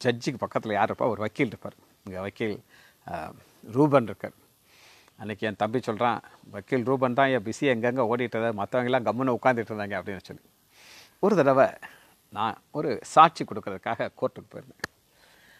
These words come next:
அன்னைக்கு வேலையெல்லாம் விட்டுட்டு ஒரு கோட்டையை மாட்டிட்டு போயிருக்கேன். அப்ப அந்த ஜட்ஜி கேக்குறாரு, டாக்டர் வந்திருக்காரு கேஸ் எடுக்கலையான்ட்டு. அப்ப ஒரு அசிஸ்டன்ட் வக்-, வக்கீல் வரல, அந்த வக்கீல் வராததால அசிஸ்டன்ட் ஒரு பையனை அனுப்பியிருக்காரு.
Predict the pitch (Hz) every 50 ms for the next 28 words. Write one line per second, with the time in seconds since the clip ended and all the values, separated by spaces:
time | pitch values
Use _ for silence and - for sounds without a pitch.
0 | _ _ _ _ _ - 113 110 127 147 135 - - 127 165 - _ _ _ _
1 | _ _ _ _ _ _ _ _ _ _ - - 104 107 110 107 107 120 131 127
2 | 120 - 143 123 - 143 - - _ - 113 104 - - 123 113 - 117 117 113
3 | 127 127 139 117 113 - 123 123 113 - - - - - _ _ _ _ _ _
4 | _ _ _ _ _ - - 107 - 131 123 110 101 104 101 95 101 - 131 156
5 | 160 - - 143 87 - - - - 117 120 - 107 98 98 117 143 - - -
6 | - _ _ _ _ _ - 104 101 117 - - 117 107 101 101 - - - -
7 | 98 - - 120 120 - - 92 90 - 98 98 95 - - - - _ _ _
8 | _ - - - - _ _ _ _ - 104 - - 147 135 113 - - _ _
9 | _ _ 123 117 113 95 104 131 131 - - 226 - - - - 160 - - _
10 | _ _ _ _ - 98 - - - 104 104 - - 147 135 131 - - - -
11 | 107 101 113 117 - _ 101 98 95 98 101 101 - 127 117 104 98 104 113 110
12 | 98 98 110 131 190 - - - - - - - _ - - 185 190 - 294 -
13 | - 202 160 135 131 - 123 127 143 151 123 104 101 - - - - - -